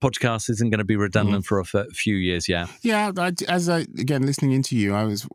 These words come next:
Speaker 2: thinking more and more about what does it mean for a marketer? What should the marketer be driving and striving for? And I've got this, uh, big
Speaker 1: Okay.
Speaker 2: push for the modern marketing P and L. And as you were describing there, what they should be focused on, I think marketers should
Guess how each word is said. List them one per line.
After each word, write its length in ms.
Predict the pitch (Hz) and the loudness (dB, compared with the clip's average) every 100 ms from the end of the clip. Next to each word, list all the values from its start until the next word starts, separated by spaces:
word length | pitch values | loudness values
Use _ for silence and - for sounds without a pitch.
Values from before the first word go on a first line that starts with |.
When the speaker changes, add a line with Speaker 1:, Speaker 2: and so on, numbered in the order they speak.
| - 113 | -10 -4
Speaker 2:
thinking 400 | - 123 127 120 | -2 0 2 2
more 200 | 123 117 | 2 2
and 100 | 110 | 2
more 200 | 110 104 | 0 0
about 260 | 104 98 | -2 -2
what 200 | 101 117 | 0 0
does 140 | 113 107 | 0 -2
it 80 | |
mean 420 | 85 107 107 104 95 | 0 2 2 2 0
for 140 | 101 | -2
a 40 | |
marketer? 640 | 95 98 98 98 - 95 92 - - - - | 0 0 -2 -4 -4 -4 -4 -10 -10 -6 -2
What 180 | 110 | 0
should 180 | - 113 | 0 -2
the 100 | 104 | 0
marketer 360 | 104 101 98 98 | 0 0 -2 -4
be 80 | 95 | -2
driving 480 | 101 95 95 98 | 0 0 0 0
and 100 | 95 | 0
striving 380 | - 101 95 98 | -2 -2 0 -2
for? 280 | 92 98 98 | -2 -2 0
And 80 | 98 | 0
I've 180 | 101 - | 0 -2
got 180 | 117 | -2
this, 260 | 110 101 - - 143 113 - | 0 -2 -6 -12 -12 -12 -14
uh, 80 | - - 104 | -16 -10 -4
big 260 | 113 113 123 | 0 0 0
Speaker 1:
Okay. 280 | - 85 82 | 0 -2 0
Speaker 2:
push 300 | 127 113 - | 0 0 -4
for 420 | - 107 107 - - - - _ _ _ _ | -2 0 0 -2 -10 -20 -20 _ _ _ _
the 320 | 101 110 107 107 | -2 2 2 4
modern 340 | 113 117 110 | 4 4 4
marketing 500 | 107 107 101 110 98 | 2 2 0 0 0
P 220 | - 113 | 2 2
and 120 | 98 107 | 2 2
L. 360 | 107 87 85 - | 2 -2 -4 -2
And 160 | 98 | 0
as 240 | 101 98 98 | 0 0 0
you 260 | 101 107 | 2 2
were 80 | 101 | 0
describing 640 | - 98 - 107 95 98 98 | -2 -6 -2 -2 0 2 2
there, 180 | 95 | 2
what 220 | 92 101 - | 0 -4 -2
they 100 | 95 | -4
should 140 | 98 | -2
be 80 | 95 | -4
focused 400 | - 110 113 92 | -2 -2 -2 -2
on, 100 | 92 | -4
I 60 | |
think 260 | 92 - - - - | -6 -10 -10 -12 -4
marketers 400 | - 123 135 110 | 0 0 0 -2
should 300 | 98 - 117 | -2 -2 -2